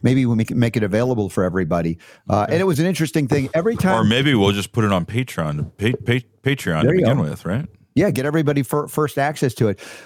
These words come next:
Speaker 2: Yeah.
Speaker 1: When people turn the tables on me and interview me, it's interesting where I go.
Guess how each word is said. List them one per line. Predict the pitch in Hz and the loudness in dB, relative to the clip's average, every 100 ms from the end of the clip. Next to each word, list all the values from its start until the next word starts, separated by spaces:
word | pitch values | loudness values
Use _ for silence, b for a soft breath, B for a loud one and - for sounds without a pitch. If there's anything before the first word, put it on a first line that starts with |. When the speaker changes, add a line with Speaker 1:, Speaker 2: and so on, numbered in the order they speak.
| B | B
Speaker 2:
Yeah. | 101 - | -14 -8
Speaker 1:
When | - 151 143 | 0 0 2
people | - 208 226 226 | 2 2 2 0
turn | - 190 170 | 2 2 2
the | |
tables | 147 160 160 151 127 | 0 0 0 0 0
on | 135 123 | 0 2
me | 123 | 2
and | 117 | 2
interview | 117 110 101 101 | 2 0 0 0
me, | 98 87 82 _ _ _ _ - | 2 0 -4 _ _ _ _ -4
it's | 156 | 0
interesting | 214 - 180 - 165 | 0 0 -2 0 0
where | 139 139 | 2 2
I | 123 113 | 0 0
go. | 98 76 - | 0 -2 -6